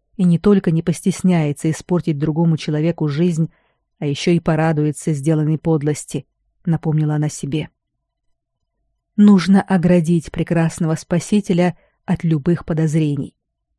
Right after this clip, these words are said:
Если он не будет знать правды, ему не придется лгать».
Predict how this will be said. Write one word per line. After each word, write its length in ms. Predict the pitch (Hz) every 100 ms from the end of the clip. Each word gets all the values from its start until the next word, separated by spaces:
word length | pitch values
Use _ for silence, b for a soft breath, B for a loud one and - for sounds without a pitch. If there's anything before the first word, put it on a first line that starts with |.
| _ _ _ _ _ _
Если 300 | 214 - 226
он 140 | 220
не 80 | 220
будет 320 | 202 233 160
знать 280 | 165 160 151
правды, 520 | - 165 139 135 135 - _ _ -
ему 220 | 202 190
не 100 | 180
придется 540 | 170 165 156 147 - 156
лгать». 460 | 151 147 156 -